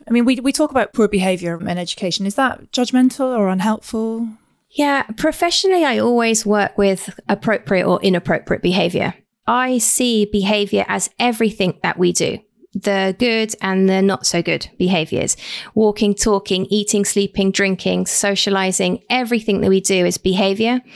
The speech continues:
Speaker 2: And I think as parents, we often get into the mindset that behaviour is just the bad stuff.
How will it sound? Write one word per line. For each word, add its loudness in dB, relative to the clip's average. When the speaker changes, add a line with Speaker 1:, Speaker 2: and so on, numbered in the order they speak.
Speaker 2:
And 0
I 0
think 0
as -2
parents, 0
we 2
often 0
get -2
into 2
the 0
mindset 2
that -4
behaviour 2
is 0
just 0
the 0
bad -4
stuff. -6